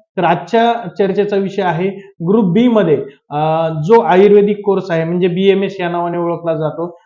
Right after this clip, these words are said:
त्या कोर्समध्ये आपल्या कॅटेगरी रँकनुसार आपल्याला कुठलं कॉलेज मिळतंय, गव्हर्नमेंट की प्रायव्हेट, त्याबद्दल आपण आज सविस्तर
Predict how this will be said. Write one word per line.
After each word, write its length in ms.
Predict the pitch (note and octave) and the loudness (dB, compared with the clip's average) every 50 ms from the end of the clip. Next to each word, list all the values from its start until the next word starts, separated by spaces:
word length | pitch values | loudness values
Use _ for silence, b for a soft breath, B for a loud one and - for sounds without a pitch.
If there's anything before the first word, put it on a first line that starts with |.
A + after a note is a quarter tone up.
| B B _ _ | B B _ _
त्या 140 | A3+ A#3 | 2 2
कोर्समध्ये 760 | A3+ A#3 A3+ A3+ G#3+ G#3 - - G3+ G3 F#3 F3 E3 C3 G#2 B B B B _ | 2 2 2 2 2 2 -2 -4 -6 -4 -2 -2 -2 -2 -4 B B B B _
आपल्या 400 | - D#3+ D#3 - G#3+ A#3 A#3+ A#3+ | -4 -4 -4 -2 0 2 2 2
कॅटेगरी 580 | A3+ A#3 - - C#4+ C4+ A#3 A3 G#3+ G#3+ A3 G#3+ | 2 0 -4 -4 -2 0 0 2 4 4 4 4
रँकनुसार 600 | G3+ G3 G3+ G3 G3+ G3+ G3+ F#3+ - - F#3 E3 | 4 4 0 0 -2 -4 -4 -4 -4 -4 -6 -4
आपल्याला 400 | C#3 D3+ D#3 D#3 F#3 F#3 F#3 F3+ | -4 -8 -6 -4 -4 -2 -2 -4
कुठलं 420 | F#3 - F#3+ F3 - F#3+ G3+ G3 - G3+ | -4 -6 -10 -10 -4 -2 -2 -2 0 -2
कॉलेज 300 | F3+ F3 F3 F3 D#3+ E3+ | -4 -2 -2 -2 -4 -4
मिळतंय, 340 | F3 E3+ E3 D#3 D#3 D#3 | -6 -6 -6 -6 -4 -4
गव्हर्नमेंट 580 | C#3 C#3+ E3 D#3 E3+ F3+ F#3 F3+ F3+ F3 E3 E3 | -4 -2 -2 -2 0 0 -2 -2 -2 -4 -6 -6
की 60 | F3+ | -6
प्रायव्हेट, 380 | E3+ F3 E3 D#3+ D#3 D#3+ E3 D#3 | -8 -4 -2 -2 -2 -2 -2 -6
त्याबद्दल 480 | - - D#3+ D3+ D3+ D#3 C#3+ D#3 D3+ | -4 -4 -4 -4 -4 -4 -4 -4 -4
आपण 260 | D3+ C#3+ - D3+ C#3+ D3 | -4 -4 -6 -6 -6 -6
आज 100 | D3+ D3+ | -6 -6
सविस्तर 440 | - - D3 C#3+ C#3+ C#3 D3+ F3 | -4 -4 -4 -4 -4 -6 -6 -6